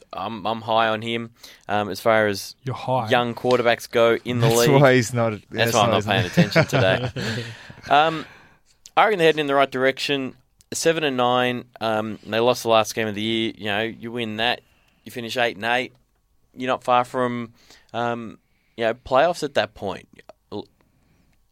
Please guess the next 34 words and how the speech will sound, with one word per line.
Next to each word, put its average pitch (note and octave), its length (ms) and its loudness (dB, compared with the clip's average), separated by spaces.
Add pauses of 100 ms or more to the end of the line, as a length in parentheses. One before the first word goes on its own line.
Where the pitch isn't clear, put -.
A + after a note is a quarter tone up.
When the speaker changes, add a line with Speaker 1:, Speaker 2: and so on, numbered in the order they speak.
(280)
Speaker 1:
I A2+ 80 4
really D3+ 320 2
do C3+ 180 0
think B2+ 320 -6
it, A2 180 -8
it, - 460 -14
it D3 140 -4
is F3+ 140 -4
a E3+ 60 -4
tough D3 340 -6 (120)
division B2+ 600 -2 (340)
now G2+ 240 -6
'cause A2+ 140 -16
you're A2+ 60 -10
gonna B2+ 140 0
have B2 80 -2
to - 80 -18
play A2 160 0
the F#2+ 60 -8
Chiefs G2 340 -6
and F#2+ 60 -10
the F#2 40 -6
Broncos F#2 460 -6
twice. F#2 500 -2 (680)
But G#2+ 300 4 (1500)
outside B2 460 0
that, G#2+ 320 -2 (640)
you G2+ 100 -12
know, F#2+ 140 -6
I A#2+ 100 4
reckon D#3+ 180 -2
they've G#2+ 160 -4
really A#2+ 380 -2
got G2 340 0